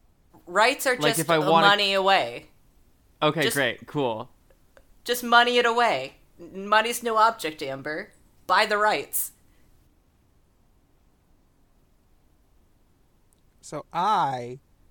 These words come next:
Speaker 3: am a huge fan of anime statues. I've always wanted to start a collection, but I never have space for it. I would find someone who makes shall we say, Clamp-esque, Cardcaptor Sakura-esque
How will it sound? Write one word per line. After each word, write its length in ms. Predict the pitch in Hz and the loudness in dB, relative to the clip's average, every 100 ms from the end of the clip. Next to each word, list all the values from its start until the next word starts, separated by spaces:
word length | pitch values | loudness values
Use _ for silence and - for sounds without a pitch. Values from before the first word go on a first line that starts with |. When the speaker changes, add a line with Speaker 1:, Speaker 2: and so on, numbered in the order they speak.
| _ _ _ _ _ | _ _ _ _ _
Speaker 3:
am 160 | 151 147 | -8 -8
a 60 | 147 | -8
huge 380 | - 233 233 | -10 -10 -10
fan 600 | - 160 151 147 147 151 - | -12 -10 -8 -6 -8 -10 -20
of 140 | 156 131 | -20 -14
anime 420 | 143 165 160 151 | -10 -8 -6 -8
statues. 720 | - 135 127 120 127 120 117 | -8 -10 -10 -12 -14 -14 -16
I've 120 | 131 127 | -10 -2
always 300 | 196 202 175 | 0 0 -4
wanted 220 | 160 147 | -8 -8
to 60 | 139 | -10
start 300 | - 139 131 | -6 -6 -6
a 40 | |
collection, 520 | - 131 123 - 135 | -8 -8 -8 -10 -14
but 120 | 117 | -12
I 80 | 117 | -14
never 280 | 117 151 175 | -8 -6 -6
have 120 | 170 | -8
space 380 | - - 123 123 | -12 -14 -14 -14
for 280 | - 123 120 | -16 -16 -14
it. 120 | 123 _ _ _ _ _ | -16 _ _ _ _ _
I 560 | 160 214 220 156 135 - _ _ _ | 4 6 6 4 -2 -10 _ _ _
would 220 | 180 185 | -8 -8
find 320 | 170 208 214 | -2 -2 -2
someone 640 | 220 262 285 311 220 208 185 | -6 -6 -6 -6 -8 -10 -12
who 100 | 202 | -10
makes 540 | 196 190 - - - _ _ _ | -8 -8 -10 -16 -18 _ _ _
shall 200 | - 220 | -12 -8
we 80 | 208 | -8
say, 340 | - 190 180 170 | -6 -6 -6 -8
Clamp-esque, 1000 | - 196 190 196 - 180 185 202 - - - _ | -10 -6 -4 -6 -6 -2 -2 -2 -10 -16 -20 _
Cardcaptor 680 | - 180 185 190 180 - 170 | 0 0 0 -2 -4 -4 -10
Sakura-esque 1000 | 175 165 165 160 151 147 151 - - | -6 -6 -4 -6 -4 -4 -6 -12 -20